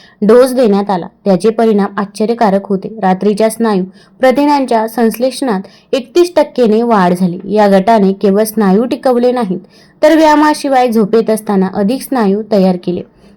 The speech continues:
ही एक गेम चेंजर आहे, विशेषतः अशा ज्येष्ठांसाठी जे हलकी हालचाल करतात,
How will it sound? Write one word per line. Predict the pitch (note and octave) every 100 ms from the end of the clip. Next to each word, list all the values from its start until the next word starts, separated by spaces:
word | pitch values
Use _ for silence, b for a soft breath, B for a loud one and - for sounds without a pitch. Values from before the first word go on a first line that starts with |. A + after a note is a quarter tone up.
| _
ही | D#4+ F4
एक | D#4+ C#4 A#3
गेम | A3+ A3+
चेंजर | A#3 A3+ F#3 F#3
आहे, | F#3 F3 F#3 b b b
विशेषतः | A#3 A#3 C#4+ - B3+
अशा | A#3+ A#3 B3+
ज्येष्ठांसाठी | A3 A3+ - B3 A#3 G#3+ F3
जे | F#3 A3+
हलकी | G#3 G#3 G#3 C4
हालचाल | G#3+ G3 G3+ G#3
करतात, | A3 F#3+ F#3+